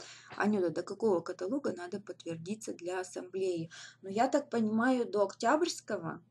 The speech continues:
до октябрьского, чтобы билет светился у вас в промо, чтобы могли купить. Но чем раньше, тем лучше, потому что обычно за месяц до начала ассамблеи все билеты бывают просто расхватаны. Просто расхватаны, много кому не хватает.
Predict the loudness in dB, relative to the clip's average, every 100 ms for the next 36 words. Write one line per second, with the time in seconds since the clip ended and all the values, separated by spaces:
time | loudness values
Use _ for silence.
0 | _ -2 -2 0 0 0 -2 -4 -2 -2
1 | -4 -6 -2 0 0 -2 -8 -8 -4 -4
2 | -4 -6 -2 -4 -4 -8 -6 -4 -4 -8
3 | -10 -8 -8 -4 -4 -4 -8 -4 -4 -4
4 | -14 -16 -16 -4 -2 2 2 2 0 0
5 | 0 0 0 -2 -4 0 0 -2 -6 -6
6 | -4 -4 -4 -4 0 2 2 0 2 2
7 | 2 0 -2 -4 -2 -2 -2 -4 -4 -4
8 | -6 -8 -6 -6 -6 -6 -4 -2 -2 -4
9 | -8 -8 -2 0 -2 -6 -20 -20 -18 -4
10 | -2 0 0 0 0 -4 -6 0 0 0
11 | -4 -6 -8 _ _ -6 -4 -2 -4 -2
12 | 0 0 0 -6 -6 -8 -6 -6 -8 -10
13 | -10 -8 -2 0 0